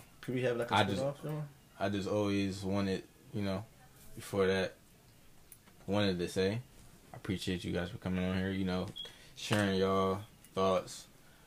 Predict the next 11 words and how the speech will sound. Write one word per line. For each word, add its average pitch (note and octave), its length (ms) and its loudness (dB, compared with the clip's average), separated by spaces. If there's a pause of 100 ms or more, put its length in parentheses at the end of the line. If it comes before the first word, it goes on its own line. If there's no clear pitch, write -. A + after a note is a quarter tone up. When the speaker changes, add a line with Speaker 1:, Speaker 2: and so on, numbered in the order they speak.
(180)
Speaker 2:
you F#2+ 100 -4
know, F2+ 380 0 (600)
position F#2+ 500 -2
on F#2+ 180 0
things, G2 800 -2 (260)
y'all F2+ 360 0
experiences G2 1080 -2
in F#2+ 100 -2
life, F#2+ 260 -2 (260)
and F#2 280 -4 (380)
just - 460 8